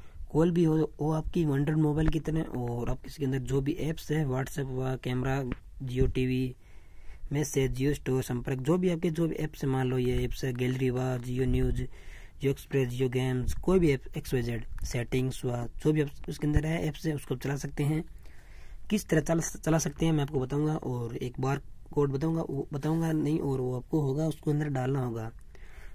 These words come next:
तो डालते ही आपके कॉल को minimize का background है वो आपको यहाँ से हट जाएगा, यानी coil को, coil का जो background होता है वो आपको सामने नहीं दिखाई देगा। तो इसके लिए आपको क्या करना है, सबसे पहले आपको इस video को पूरा watch करना है।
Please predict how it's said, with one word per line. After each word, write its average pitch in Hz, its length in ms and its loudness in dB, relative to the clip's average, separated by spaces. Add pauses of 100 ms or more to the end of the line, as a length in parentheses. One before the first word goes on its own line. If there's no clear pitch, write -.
(120)
तो 127 120 -2
डालते 135 340 0
ही 147 120 4
आपके 135 220 -4
कॉल 131 240 -2
को 135 140 -2
minimize 135 560 0 (720)
का 147 100 0
background 143 400 2
है 151 60 2
वो 139 100 2
आपको 131 280 0
यहाँ 123 160 2
से 151 140 2
हट 123 200 -4
जाएगा, 131 200 4
यानी 135 220 4
coil 139 240 6
को, 143 160 2 (840)
coil 147 140 12
का - 140 12
जो 151 180 12
background 147 380 8
होता 151 160 4
है 143 60 4
वो 139 60 4
आपको 135 220 0
सामने 139 360 4
नहीं 127 280 0
दिखाई 117 280 2
देगा। 113 280 0 (680)
तो - 100 2
इसके 180 260 4
लिए 180 120 8
आपको 156 140 0
क्या 170 160 8
करना 165 240 6
है, 160 140 2
सबसे 160 320 0
पहले 160 240 2
आपको 143 220 0
इस - 160 -2
video 147 220 4
को 160 120 2
पूरा 151 280 4
watch 143 240 2
करना 120 260 -4
है। 107 160 -10